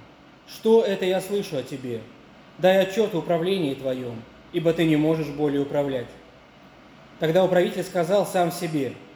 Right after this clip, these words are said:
„Что мне делать? Господин мой отнимает у меня управление домом. Копать не могу,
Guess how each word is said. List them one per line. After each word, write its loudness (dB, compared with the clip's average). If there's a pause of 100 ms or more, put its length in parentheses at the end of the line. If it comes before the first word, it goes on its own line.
(320)
„Что 2
мне 0
делать? -2 (720)
Господин 0
мой 4
отнимает 0
у -2
меня 0
управление 0
домом. -2 (520)
Копать 2
не 0
могу, -2